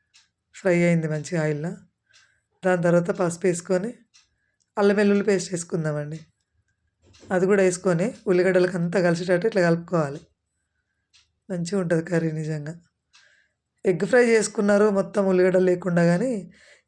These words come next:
ఈ కర్రీ ఒక్కసారి ట్రై చేయండి, చాలా బాగుంటుంది. ఈ ఉల్లిగడ్డలు ఒక కోడిగుడ్డు వేసుకున్నామంటే వేడి వేడి అన్నంలా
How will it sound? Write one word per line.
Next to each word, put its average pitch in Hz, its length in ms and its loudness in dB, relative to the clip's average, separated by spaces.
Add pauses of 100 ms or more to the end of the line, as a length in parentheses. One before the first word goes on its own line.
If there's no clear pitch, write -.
(140)
ఈ - 20 2 (120)
కర్రీ 196 260 2 (100)
ఒక్కసారి 208 400 -2
ట్రై 185 120 4 (120)
చేయండి, 170 360 0 (720)
చాలా 208 300 -4
బాగుంటుంది. 156 460 -2 (560)
ఈ 190 100 4
ఉల్లిగడ్డలు 180 500 4 (100)
ఒక 185 220 -4
కోడిగుడ్డు 180 400 4
వేసుకున్నామంటే 165 680 -4 (760)
వేడి 180 220 4
వేడి 165 180 2
అన్నంలా 156 380 -2